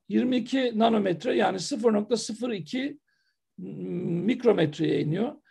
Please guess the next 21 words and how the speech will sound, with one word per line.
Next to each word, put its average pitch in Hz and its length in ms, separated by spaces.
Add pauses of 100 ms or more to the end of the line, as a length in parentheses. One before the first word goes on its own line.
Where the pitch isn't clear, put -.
(300)
Bir 302 100
on 294 180
yıl 240 220
daha 220 180
geçtiği 214 360
zaman 190 320
günümüzde 220 500
üç 262 280
nanometreye. 151 680 (640)
On 294 200
mikrondan 277 480
üç - 240
nanometreye 226 540
giderseniz 247 600
üç 277 300
bin 165 140
misli 185 640
bir, 196 340
e, 156 240
gelişme 160 500
var. - 160